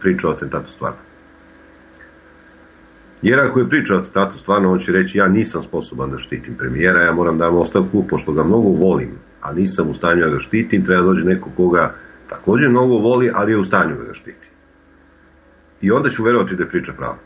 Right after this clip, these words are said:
Bez ostavki ja ne verujem da je priča prava. Prosto, eto tako, ne verujem da je. Može, možda se ovo iskoristi za čišćenje negde u bezbednostnim strukturama, ali da ne ošteti ministra.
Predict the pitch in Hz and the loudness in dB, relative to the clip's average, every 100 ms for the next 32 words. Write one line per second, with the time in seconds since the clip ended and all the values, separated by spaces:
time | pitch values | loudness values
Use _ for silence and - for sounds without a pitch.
0 | _ _ _ _ _ _ _ _ _ _ | _ _ _ _ _ _ _ _ _ _
1 | _ _ - - - - - 113 117 127 | _ _ -12 -8 -6 -8 -2 -2 0 2
2 | 120 117 117 90 65 64 - 64 - - | 4 4 4 2 -2 -8 -12 -14 -16 -20
3 | 92 - _ _ _ _ _ _ _ _ | -20 -20 _ _ _ _ _ _ _ _
4 | _ _ _ _ _ _ _ _ - 98 | _ _ _ _ _ _ _ _ -6 -6
5 | - 107 101 - 82 - 71 69 78 71 | -2 -2 -2 -2 -2 -2 -6 -4 -4 -6
6 | - 120 131 104 90 92 - 104 107 120 | -2 2 4 2 0 -4 -4 -6 0 2
7 | 131 98 95 113 104 95 104 104 95 90 | 2 2 0 0 0 0 0 0 0 -2
8 | 82 - 95 - 76 76 80 78 73 85 | -2 0 0 0 -2 -2 -2 -2 0 0
9 | 82 76 73 78 - - - 95 110 98 | 2 0 -2 -6 -4 -6 0 2 2 2
10 | 95 92 92 92 92 95 95 92 95 92 | 2 2 2 2 2 4 2 2 -2 -2
11 | 87 85 78 - | 0 -2 -4 -12